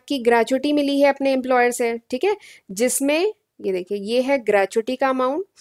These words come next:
जिसमें एग्जेम्पशन कितना मिलेगा? एग्जेम्पशन मिलेगा सेवन लाख सिक्सटी फ़ाइव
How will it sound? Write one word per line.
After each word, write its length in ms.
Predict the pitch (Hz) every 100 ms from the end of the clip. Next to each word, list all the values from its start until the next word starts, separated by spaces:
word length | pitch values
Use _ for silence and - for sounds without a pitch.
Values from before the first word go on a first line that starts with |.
| - - -
जिसमें 520 | 190 240 254 269 311 -
एग्जेम्पशन 680 | 226 208 190 247 247 - 311
कितना 280 | 294 285 294
मिलेगा? 320 | 285 285 311
एग्जेम्पशन 560 | - 220 220 226 240 254
मिलेगा 380 | 247 240 254 277
सेवन 360 | - 220 240
लाख 380 | 254 226 226 254
सिक्सटी 320 | 247 - 226
फ़ाइव 280 | 220 208